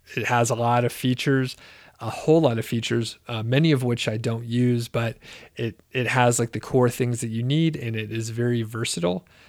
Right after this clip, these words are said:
to, uh, let you expand. So if you did want to take advantage of some of those affiliate marketing tools that they offer, you could, but you don't have to.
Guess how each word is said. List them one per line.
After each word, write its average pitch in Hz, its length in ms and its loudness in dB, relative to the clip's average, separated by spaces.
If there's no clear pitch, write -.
to, 117 560 0
uh, 110 140 -6
let 120 240 0
you 123 60 2
expand. 113 580 -2
So - 120 -6
if 107 120 -8
you 120 80 -2
did 127 200 0
want 117 160 -2
to 113 60 -6
take 113 220 -4
advantage 110 400 -8
of 110 120 -10
some 113 180 -8
of 110 60 -8
those 110 200 -10
affiliate 113 540 -4
marketing 117 880 -2
tools 160 640 2
that 117 120 -4
they 113 160 -6
offer, 120 580 0
you 127 180 4
could, - 340 0
but 117 100 -6
you 117 120 2
don't 127 220 2
have 110 320 -6
to. - 220 -12